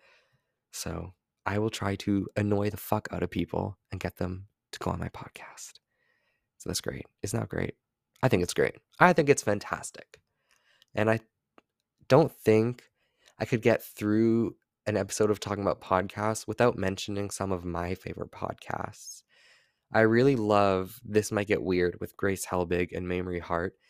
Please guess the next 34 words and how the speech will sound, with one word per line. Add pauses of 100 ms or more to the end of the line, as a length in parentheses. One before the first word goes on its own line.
(280)
That
is
my
go-to
podcast. (340)
I
listen
to
every
episode (300)
the
entire
way
through (340)
the
minute (120)
it
releases. (340)
It's
so
funny
and
so,
like, (600)
personality
filled
and
careless. (100)
It's
so,
I
don't, (680)
I
really